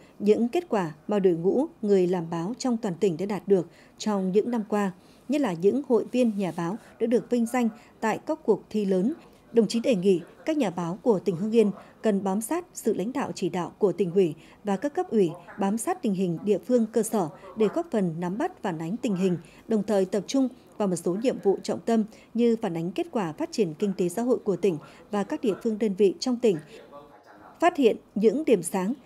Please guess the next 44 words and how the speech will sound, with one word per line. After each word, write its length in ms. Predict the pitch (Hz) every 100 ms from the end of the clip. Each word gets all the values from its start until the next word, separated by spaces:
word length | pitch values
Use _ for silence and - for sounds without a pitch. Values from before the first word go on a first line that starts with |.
| -
những 180 | 196 262
mô 100 | 285
hình 240 | 240 190
hay, 280 | 165 226 208 202
điển 140 | 202 180
hình 180 | 180
tốt 220 | 151 254 285 - -
trên 220 | - 220 185
các 180 | 269
lĩnh 140 | 254 269
vực 200 | 254 -
của 80 | 185
đời 140 | 170
sống 260 | 151 175 202
xã 160 | 233
hội 240 | 240 226 156 - - - -
để 180 | 208 165
biểu 220 | 208 175
dương, 280 | 151 254 240 -
nhân 180 | 208 226
rộng, 220 | 190 190 - - -
kịp 140 | 226 220
thời 160 | 202
phát 200 | 180 320
hiện 180 | 254 208 -
những 260 | 190 202 262
khó 160 | 196
khăn, 260 | 196 240 220
vướng 180 | 202 175
mắc 180 | 277 -
của 120 | 208 170
cơ 100 | 208
sở, 260 | - 190 147 - - -
của 140 | 196
doanh 240 | 165 254
nghiệp, 160 | 220 190 -
của 100 | 175
nhân 220 | 208 220
dân 220 | 233 226 214 - -
trong 260 | 220 196
sản 200 | 180 196
xuất 220 | 151 294 -
kinh 160 | 208
doanh, 220 | 185 208